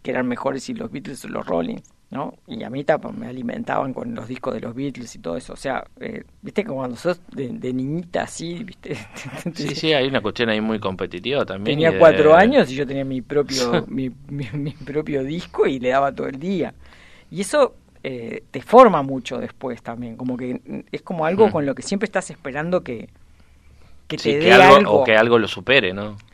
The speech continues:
Speaker 1: Sí, y no sé, que haya poesía, que haya locura, que haya cosas, que algo pase en español.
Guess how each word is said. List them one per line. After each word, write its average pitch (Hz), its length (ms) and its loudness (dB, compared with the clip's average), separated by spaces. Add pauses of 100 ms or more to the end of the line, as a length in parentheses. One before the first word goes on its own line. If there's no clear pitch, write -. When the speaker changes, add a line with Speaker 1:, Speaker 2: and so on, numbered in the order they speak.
(100)
Speaker 1:
Sí, 190 500 -2
y 123 180 -12
no 131 120 -12
sé, 196 220 -2
que - 80 -8
haya 135 200 -2
poesía, 170 680 -2
que 123 80 -8
haya 135 220 -8
locura, 139 560 -2
que 120 80 -12
haya 120 220 -8
cosas, - 440 -2
que 131 240 -12 (300)
algo 170 360 6
pase 156 300 2
en 135 80 -4
español. 131 640 -6